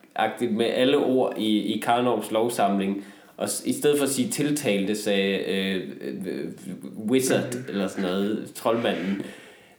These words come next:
Speaker 1: Jamen, hvis du, altså, du kunne... Du kunne
Speaker 2: Hvis
Speaker 1: folk
Speaker 2: den
Speaker 1: ville strømme
Speaker 2: tiltalte
Speaker 1: til.
Speaker 2: wizard.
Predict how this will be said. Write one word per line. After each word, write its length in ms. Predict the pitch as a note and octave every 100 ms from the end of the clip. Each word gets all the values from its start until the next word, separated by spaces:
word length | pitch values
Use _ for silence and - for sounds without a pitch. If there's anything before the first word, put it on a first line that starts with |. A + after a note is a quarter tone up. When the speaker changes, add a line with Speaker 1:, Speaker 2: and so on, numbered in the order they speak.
| _ - -
Speaker 1:
Jamen, 120 | G2 G#2
hvis 160 | A2 -
du, 160 | A2
altså, 260 | G#2+ A2+ G#2 - - - _ _ _ _ _ B2
du 80 |
kunne... 340 | A2+ A#2+ A2 G#2
Du 140 | A#2+
kunne 220 | B2 A2+ G#2+ - - - -
Speaker 2:
Hvis 100 | C#3
Speaker 1:
folk 120 | D3 D#3+
Speaker 2:
den 80 |
Speaker 1:
ville 140 | D3 C#3+
strømme 460 | - F3+ D3 D#3+
Speaker 2:
tiltalte 180 | C#3+ C3 C3
Speaker 1:
til. 80 | A#2+
Speaker 2:
wizard. 800 | A2+ G#2+ A#2+ C3+ C3 - -